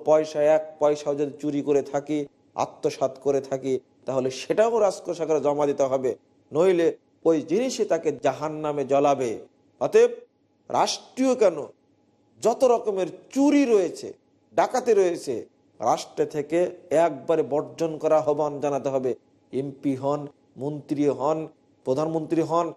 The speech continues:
রাষ্ট্রপতি হন, আর যেই প্রেসিডেন্ট হন,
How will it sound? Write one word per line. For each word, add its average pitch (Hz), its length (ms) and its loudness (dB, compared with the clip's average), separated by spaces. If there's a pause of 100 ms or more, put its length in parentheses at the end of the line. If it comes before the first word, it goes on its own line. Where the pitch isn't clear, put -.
(240)
রাষ্ট্রপতি 160 640 -2
হন, 175 280 0 (280)
আর 165 120 0 (160)
যেই 247 240 2
প্রেসিডেন্ট 233 580 2
হন, 165 300 -2